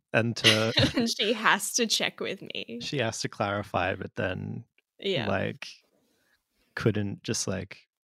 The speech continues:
Speaker 1: like, obviously it was, like, would have been super inappropriate to just directly, like,
Speaker 2: Mm.
Speaker 1: ask that, but yeah, very strongly implied with the call in the first place. <laughs>
Speaker 2: Yeah,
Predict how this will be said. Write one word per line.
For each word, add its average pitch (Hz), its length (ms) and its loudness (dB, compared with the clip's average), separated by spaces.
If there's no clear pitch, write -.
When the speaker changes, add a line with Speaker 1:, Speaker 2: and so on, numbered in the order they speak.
Speaker 1:
like, 107 340 0
obviously 101 480 0
it 101 80 0
was, 101 120 -4
like, 110 120 -4
would 110 120 -6
have 101 100 -4
been 98 120 -4
super 95 240 -4
inappropriate 98 500 -4
to - 80 -10
just 98 220 -10
directly, 101 560 -4
like, 98 360 -6
Speaker 2:
Mm. 185 340 -6
Speaker 1:
ask - 300 2
that, 101 220 -6
but - 180 -8
yeah, 110 180 -2
very 101 160 -4
strongly 101 340 -4
implied 101 540 -8
with 107 80 -14
the 107 100 -4
call 104 240 -4
in 110 60 -2
the 110 80 -4
first - 260 -10
place. - 520 -4
<laughs> - 60 -20
Speaker 2:
Yeah, 208 440 2